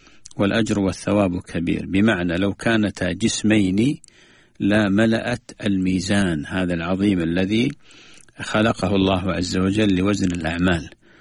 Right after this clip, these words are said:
ولذلك صح عن النبي صلى الله عليه وآله وسلم أنه قال، آه، له: "ألا أخبرك بأحب الكل-"، يقول لأبي ذر:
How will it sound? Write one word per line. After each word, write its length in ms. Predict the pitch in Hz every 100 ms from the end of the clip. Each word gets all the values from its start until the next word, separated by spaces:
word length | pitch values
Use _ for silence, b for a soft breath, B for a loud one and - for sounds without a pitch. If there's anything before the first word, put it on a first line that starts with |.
| b b
ولذلك 560 | 95 95 98 104 92 -
صح 340 | 87 101 -
عن 260 | 98 90 98
النبي 300 | 92 82 85
صلى 300 | - 101 92
الله 280 | 90 98 87
عليه 520 | - 90 90 92 90
وآله 240 | 82 85 90
وسلم 480 | 82 104 95 85 87
أنه 400 | 87 92 90 87
قال، 340 | - 95 87
آه، 1080 | 82 - - - - - - - 87 78 78
له: 480 | 95 90 90 82
"ألا 200 | 98 95
أخبرك 560 | 85 - - 98 87 -
بأحب 560 | 90 92 - - 143 135
الكل-"، 400 | 120 - 113 104
يقول 320 | 98 - 101
لأبي 320 | 95 92 98
ذر: 280 | 95 98